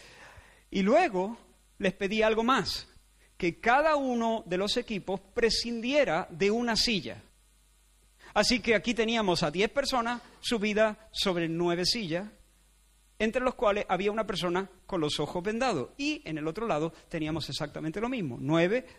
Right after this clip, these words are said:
diez personas sobre nueve sillas y uno de ellos iba ciego, porque tenía los ojos tapados. Entonces les dijimos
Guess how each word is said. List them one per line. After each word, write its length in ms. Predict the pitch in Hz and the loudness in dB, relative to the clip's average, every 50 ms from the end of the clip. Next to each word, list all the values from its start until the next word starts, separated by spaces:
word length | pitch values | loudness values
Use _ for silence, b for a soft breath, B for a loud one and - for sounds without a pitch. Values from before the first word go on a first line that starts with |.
| B | B
diez 240 | - 151 202 208 208 | -2 2 4 4 4
personas 500 | 208 - 185 170 - 185 175 196 240 233 | 2 -2 -6 -2 -2 0 0 0 -2 -2
sobre 240 | - 185 151 147 139 | -2 -2 -2 -2 0
nueve 260 | 143 165 208 220 233 | 0 0 2 2 2
sillas 440 | 214 - 202 180 170 170 170 175 170 B B B B - | 0 0 0 0 2 2 2 2 0 B B B B -4
y 100 | 190 196 | -2 -2
uno 160 | 240 269 262 | 0 0 0
de 140 | 220 170 165 | 2 2 2
ellos 260 | 165 165 175 - - | 2 2 0 0 0
iba 140 | 196 208 196 | -2 -2 0
ciego, 360 | - 233 220 180 123 107 104 - - - _ _ _ _ _ _ _ _ _ _ _ _ _ _ _ _ - - _ - - | 2 2 2 2 0 -4 -10 -12 -20 -20 _ _ _ _ _ _ _ _ _ _ _ _ _ _ _ _ -20 -20 _ -14 -8
porque 240 | - 185 175 190 160 | -8 -6 -4 -4 -2
tenía 260 | 160 143 147 156 156 | 0 2 2 2 2
los 180 | 139 123 - | 2 0 -2
ojos 240 | 156 135 - - 123 | -4 -4 -6 -8 -10
tapados. 420 | - 170 165 180 202 180 139 127 113 - - _ _ _ _ _ - B B B B B B B B B B B B B B _ _ _ - | -6 -6 -4 -2 -2 -4 -4 -6 -12 -18 -20 _ _ _ _ _ -20 B B B B B B B B B B B B B B _ _ _ -12
Entonces 420 | - 156 160 269 311 320 - 311 285 | -8 -6 -2 -2 -2 0 0 0 0
les 140 | 247 220 180 | -2 -2 -2
dijimos 580 | 208 214 - - 285 262 202 156 143 139 135 | -4 -4 0 0 0 2 0 0 -4 -6 -10